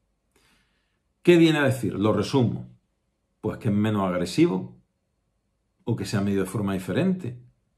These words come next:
porque hay un cero coma nueve por ciento de ingreso en uci frente a un cinco por ciento de ingreso previo y un cero nueve frente a un siete por ciento de muerte. Luego es menos agresivo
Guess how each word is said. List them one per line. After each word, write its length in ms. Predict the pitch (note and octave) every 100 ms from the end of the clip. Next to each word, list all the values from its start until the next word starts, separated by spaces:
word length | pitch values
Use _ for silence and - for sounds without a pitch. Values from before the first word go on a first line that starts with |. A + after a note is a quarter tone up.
| _ _ _ -
porque 240 | G#2+ A2+
hay 80 | A#2+
un 100 | B2
cero 300 | - B2 B2
coma 180 | B2 B2
nueve 200 | B2 B2
por 140 | A#2
ciento 220 | B2+ C3+
de 60 | A2
ingreso 280 | G#2+ G2+ A#2
en 60 |
uci 220 | D3 C#3
frente 280 | A2+ G#2+ F#2
a 40 | A2+
un 100 | A#2
cinco 520 | C3+ C3+ - G2 - - _
por 160 | A#2 G2+
ciento 320 | C3 C#3 A2
de 60 | F#2+
ingreso 380 | G2+ G#2+ A#2+
previo 460 | B2 E3 D#3+ F#3+ F#3+ - - -
y 80 |
un 100 | A2+
cero 280 | A2+ B2+ B2+
nueve 420 | C3+ C#3+ D#3 F#3 - - -
frente 320 | A#2+ A#2 B2
a 20 |
un 80 | C3
siete 320 | A#2+ C3 C3
por 160 | B2 B2
ciento 640 | C#3 C#3+ C3+ D#3+ D#3+ - - _
de 140 | F#2+ G2
muerte. 580 | G#2+ G2+ F#2 F2 - _ _ _ _ _ _ _ _ _ _ _ _ _ _ _ _ _ _ -
Luego 260 | G#2+ F2+
es 60 | F2+
menos 240 | G2 A#2
agresivo 600 | G#2 E2+ - E3+ D#3+ -